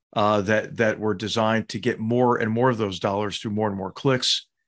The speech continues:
and to get more and more clicks through more and more extreme content, uh, that has polarized us and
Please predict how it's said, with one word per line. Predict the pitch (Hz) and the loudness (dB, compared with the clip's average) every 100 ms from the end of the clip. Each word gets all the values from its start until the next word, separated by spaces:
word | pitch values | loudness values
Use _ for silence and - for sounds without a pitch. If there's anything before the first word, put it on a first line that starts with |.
| _ _ - | _ _ -2
and | 120 113 | 0 2
to | 120 | 2
get | 127 | 2
more | 120 120 | 2 2
and | 113 | 2
more | 110 | -2
clicks | 107 127 113 - | -4 -4 -2 -4
through | - 120 | -4 -4
more | 110 117 120 | -2 2 2
and | 113 | 4
more | 110 117 110 107 _ _ _ - | 4 4 4 0 _ _ _ -8
extreme | - - 135 123 | -6 -2 0 -2
content, | - 127 127 117 87 73 _ 113 | 0 2 2 0 -8 -8 _ -2
uh, | 104 | -2
that | 101 104 | 0 -2
has | 95 | -2
polarized | - - 127 120 117 107 98 117 | -8 -2 0 2 2 2 0 -2
us | 104 - | -2 -4
and | 92 | -6